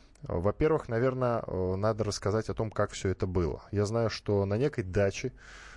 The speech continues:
в каком-то посёлке, э, обнаружили совершенно случайно его тело, а до этого несколько дней никто не знал, где он. Как это произошло вообще?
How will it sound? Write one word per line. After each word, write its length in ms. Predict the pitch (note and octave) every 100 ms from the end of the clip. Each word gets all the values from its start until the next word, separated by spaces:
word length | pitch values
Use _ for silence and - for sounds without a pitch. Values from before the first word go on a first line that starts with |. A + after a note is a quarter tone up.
| -
в 80 | -
каком-то 360 | - C3 C3
посёлке, 680 | - G#2 - B2+ C#3+ - G2
э, 40 | -
обнаружили 840 | F2+ F2 - F2 F#2+ G#2 C3 A#2+
совершенно 400 | F#2 F#2+ - G2+
случайно 380 | - G2 A2 G#2
его 160 | F#2+ F#2+
тело, 300 | - C#3+ A#2
а 40 |
до 80 | F#2+
этого 180 | G#2+ G#2
несколько 380 | F#2+ - F2+
дней 160 | F2 A2
никто 240 | A2 -
не 80 | G2+
знал, 240 | F2+ G2 F#2
где 180 | F2
он. 80 | D#2
Как 220 | D2 -
это 100 | -
произошло 420 | - F#2+ F#2 - C#2+
вообще? 280 | C#2+ -